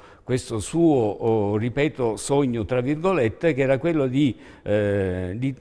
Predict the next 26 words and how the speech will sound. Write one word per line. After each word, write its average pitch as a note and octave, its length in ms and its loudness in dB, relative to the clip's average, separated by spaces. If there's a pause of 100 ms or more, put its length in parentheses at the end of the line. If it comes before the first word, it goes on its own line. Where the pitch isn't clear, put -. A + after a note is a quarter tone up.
(100)
mm, G#2+ 300 -10
far C3+ 600 4 (400)
recitare. B2+ 1080 6 (440)
Infatti A#2 360 -2
prima C#3+ 240 0
si A#2+ 140 -2
pensava A#2+ 480 4
di A#2 100 0
far A2+ 360 2
leggere G2+ 960 4
queste B2 320 0
poesie A2 420 0
ai G2+ 60 4
ragazzi, F2+ 580 0
ma A2+ 160 -2
poi F3+ 220 2
piano C3+ 280 0
piano, G2+ 440 0
lavorandoci A#2+ 840 0
con D#3 260 2
loro, D3+ 420 4 (320)
ho E3+ 160 6
pensato D#3 640 4
che B2+ 400 0
forse D#3 440 0
era, C3+ 200 2